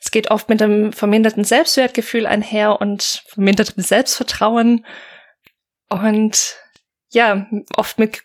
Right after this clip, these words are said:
Schuldgefühlen auch und Gefühlen, dass man irgendwie wertlos ist, mit Sorgen über die Zukunft, mit Schlafstörungen, mit, äh,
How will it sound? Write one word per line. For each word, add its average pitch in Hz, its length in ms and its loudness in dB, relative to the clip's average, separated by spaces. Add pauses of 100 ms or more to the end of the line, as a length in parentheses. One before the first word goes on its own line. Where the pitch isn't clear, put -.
(140)
Schuldgefühlen 214 680 0
auch 208 340 0
und - 500 -4 (120)
Gefühlen, 208 440 0
dass 208 200 -2
man 208 80 -2
irgendwie 214 240 -2
wertlos 202 420 -4
ist, - 420 -2 (880)
mit - 540 -2 (220)
Sorgen 226 360 2
über 214 180 2
die 208 140 0
Zukunft, - 960 -2 (640)
mit 208 300 -2
Schlafstörungen, 196 1300 -2
mit, - 600 -4
äh, - 120 -6